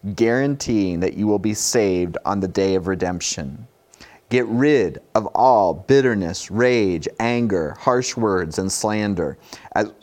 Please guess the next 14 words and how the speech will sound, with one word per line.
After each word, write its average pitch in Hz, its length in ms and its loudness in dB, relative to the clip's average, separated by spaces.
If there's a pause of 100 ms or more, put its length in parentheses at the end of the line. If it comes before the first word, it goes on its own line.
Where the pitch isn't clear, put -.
(140)
as 104 180 -2
well 123 340 4
as 107 160 -2 (140)
all 131 240 4
types - 480 -2
of 98 160 -2 (100)
evil 120 380 0
behavior. 95 800 -2 (560)
Instead, 110 840 2 (160)
be 104 140 0
kind 127 720 -4
to 95 160 -2
each 90 180 -4
other, 69 380 -6